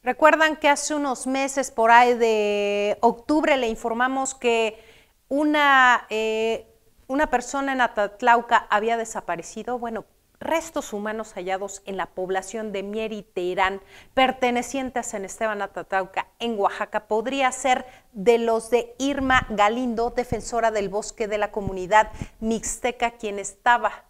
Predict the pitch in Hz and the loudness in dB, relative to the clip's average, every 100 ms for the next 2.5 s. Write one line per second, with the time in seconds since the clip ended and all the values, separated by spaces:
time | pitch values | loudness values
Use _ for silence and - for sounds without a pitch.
0 | - 190 - 190 185 180 - - - 220 | -16 -14 -12 -6 -6 -6 -12 -16 -12 -4
1 | 202 185 180 175 180 190 180 - 185 180 | -2 -2 -4 -8 -8 -6 -8 -6 -6 -4
2 | 240 247 165 - - | -6 -6 -8 -10 -14